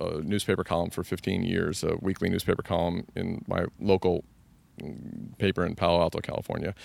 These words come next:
And it was a humor column, and there's nothing gets people, like, ready to laugh like hearing the words "local humorist."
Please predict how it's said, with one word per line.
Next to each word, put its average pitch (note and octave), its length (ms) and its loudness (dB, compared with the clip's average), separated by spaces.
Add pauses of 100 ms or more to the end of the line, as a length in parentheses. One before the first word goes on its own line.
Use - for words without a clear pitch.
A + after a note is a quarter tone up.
(280)
And G2+ 560 8 (1200)
it - 80 -4
was A2+ 140 6
a A#2+ 60 6
humor A#2 260 4
column, F#2+ 400 4
and A2+ 580 8
there's A2+ 440 4
nothing C3+ 720 6
gets B2 180 8
people, G#2+ 440 4
like, G2 300 4
ready A2 260 8
to G#2 80 8
laugh G2 300 6
like F2+ 140 2
hearing F#2+ 180 4
the F#2+ 80 4
words F2+ 220 2
"local F#2+ 360 4
humorist." F#2 640 2